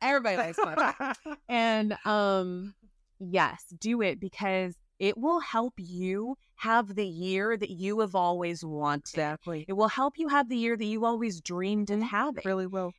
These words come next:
Speaker 1: And by doing these things, you are helping yourself.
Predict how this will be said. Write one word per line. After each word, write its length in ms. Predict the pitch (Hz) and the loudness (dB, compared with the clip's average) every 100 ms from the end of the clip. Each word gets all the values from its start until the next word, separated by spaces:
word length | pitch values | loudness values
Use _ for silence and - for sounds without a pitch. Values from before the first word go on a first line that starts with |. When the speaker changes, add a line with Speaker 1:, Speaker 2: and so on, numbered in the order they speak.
| - | -2
Speaker 1:
And 380 | 214 208 196 190 | 0 2 0 -2
by 220 | 202 208 | 0 -2
doing 320 | 202 233 269 | -2 -2 0
these 240 | 254 233 - | 0 0 0
things, 380 | 208 202 202 | 0 2 0
you 200 | 180 190 185 | -2 0 2
are 100 | 175 | 2
helping 500 | 185 175 180 175 - | 2 0 -2 -2 -4
yourself. 720 | 160 156 156 - - - - | -4 -2 -2 -4 -4 -4 -4